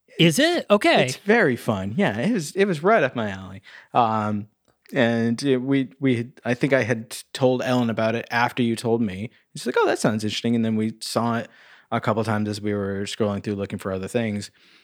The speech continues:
Speaker 2: And then it was, like, last night or the night before, uh, we saw it come up and we're like, "Let's just watch that."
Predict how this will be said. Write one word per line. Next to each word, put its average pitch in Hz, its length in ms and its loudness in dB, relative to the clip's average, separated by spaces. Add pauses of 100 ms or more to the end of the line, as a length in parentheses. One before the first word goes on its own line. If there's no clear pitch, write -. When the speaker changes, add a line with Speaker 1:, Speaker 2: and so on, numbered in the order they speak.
(140)
Speaker 2:
And 107 160 -4
then 101 420 -4
it 104 140 -6
was, - 480 -10
like, 101 160 -12
last 131 280 -8
night 131 200 -2
or - 20 -4
the 98 100 -6
night 110 220 -4
before, 107 500 -2 (480)
uh, 98 300 -4
we 110 120 -4
saw 110 200 0
it 107 80 -4
come 110 120 -2
up 104 140 -4
and 110 80 -4
we're 104 80 -4
like, 98 220 -10 (720)
"Let's 277 140 2
just 440 180 0
watch 403 160 2
that." - 380 0